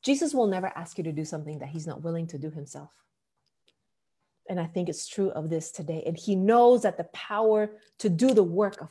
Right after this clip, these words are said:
God came from being in the presence of God. Jesus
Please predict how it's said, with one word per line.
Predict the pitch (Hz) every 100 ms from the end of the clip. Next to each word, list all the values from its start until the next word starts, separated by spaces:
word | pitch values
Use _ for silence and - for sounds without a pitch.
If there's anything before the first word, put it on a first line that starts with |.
| 160
God | 151 147 147 _ _ _ _ _ _ _
came | - 190 170 165
from | 170 156 151
being | 185 175 160 151 156 _
in | 170
the | 160
presence | 165 - 180 156 156 156 - _ -
of | 143 143 _ _ -
God. | 165 127 127 _ _ _ _ _ _ _ -
Jesus | 262 269 277 254